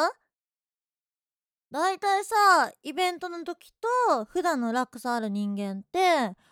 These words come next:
本物の悪魔より移り気だからね。<laughs> 何焦ってんの？あ！もしかして、他の子に目移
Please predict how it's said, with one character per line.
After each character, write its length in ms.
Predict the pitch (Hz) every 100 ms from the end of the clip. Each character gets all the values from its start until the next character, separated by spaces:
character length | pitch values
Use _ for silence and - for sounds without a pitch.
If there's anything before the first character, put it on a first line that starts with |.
| _
本 280 | - 427 415
物 200 | 415 403
の 160 | 392 392
悪 220 | 392 277
魔 160 | 240
よ 80 | 220
り 140 | 202 202
移 260 | - 226
り 100 | 214
気 160 | - 233
だ 140 | 262
か 160 | - 427
ら 140 | 269
ね。 420 | 202 196 214 247 - _ _ _ _ _ _ _ _ _ _ _ _ _ _ _ _ _
<laughs> 500 | - 294 330 453 622 _ _ - - - - - -
何 160 | 233 415 605
焦 320 | 285 254 254
っ 0 |
て 240 | 240 240 226
ん 120 | 202
の？ 320 | 185 185 240 - _ _ _ -
あ！ 80 |
も 60 | 311
し 20 |
か 80 | 403 494 - 196 - _ _ - 494 427 403 480 640 605 605 539
し 60 | -
て、 60 | 440 508 440 285
他 220 | 320 - 415
の 160 | 427
子 140 | 427 415
に 140 | 403
目 160 |
移 40 | 370